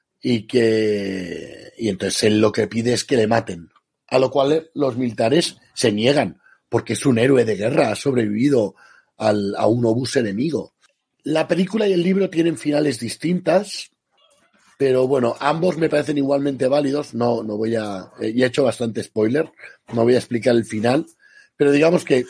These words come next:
con dos finales distintos hay que tener en cuenta de la película, que es del año mil novecientos setenta y uno,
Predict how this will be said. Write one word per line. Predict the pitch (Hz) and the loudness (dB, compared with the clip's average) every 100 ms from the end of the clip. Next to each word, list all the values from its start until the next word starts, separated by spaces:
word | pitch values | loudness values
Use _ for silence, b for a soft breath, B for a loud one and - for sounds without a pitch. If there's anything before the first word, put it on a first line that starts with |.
| - | -6
con | - 131 | -4 0
dos | 160 | 0
finales | - 185 180 | 2 2 2
distintos | 160 139 180 170 185 185 | 0 -4 -2 2 0 2
hay | 151 | -2
que | 151 | 0
tener | 160 160 | 2 0
en | |
cuenta | 147 151 160 | 0 0 4
de | |
la | 127 110 | 4 2
película, | 120 160 143 147 | 0 0 2 2
que | 139 | 0
es | |
del | - 131 | -4 -2
año | 131 | 0
mil | 127 135 | 0 0
novecientos | 131 117 135 135 | -2 -4 -4 -6
setenta | 120 110 107 101 | -6 -6 -4 -2
y | 107 | 0
uno, | 143 135 | 0 -2